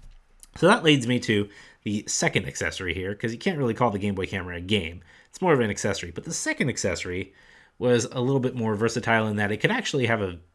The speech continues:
variety of different uses, and that would be the Game Boy printer. Now, this is a thermal printer, and it doesn't require any ink because it just burns into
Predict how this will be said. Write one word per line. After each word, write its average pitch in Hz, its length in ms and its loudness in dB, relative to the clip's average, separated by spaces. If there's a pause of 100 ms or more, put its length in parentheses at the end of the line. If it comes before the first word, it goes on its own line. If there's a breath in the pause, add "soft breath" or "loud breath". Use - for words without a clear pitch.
(120)
variety 110 480 4
of 90 60 0
different 95 240 -6
uses, 90 360 -4
and 131 100 -2
that 175 60 0
would 175 80 0
be 151 100 2
the 120 80 -2
Game 104 180 2
Boy 90 100 -2
printer. 90 380 -2 (400 loud breath)
Now, 113 100 0
this 180 160 2
is 127 140 0
a 123 60 -2
thermal 165 460 0
printer, 85 360 -4
and 107 260 -2
it 117 160 -6
doesn't 135 240 0
require 147 380 6
any 117 200 0
ink 113 320 -2
because 104 260 -6
it 95 120 -10
just 92 320 -8
burns 117 380 2
into 101 440 -2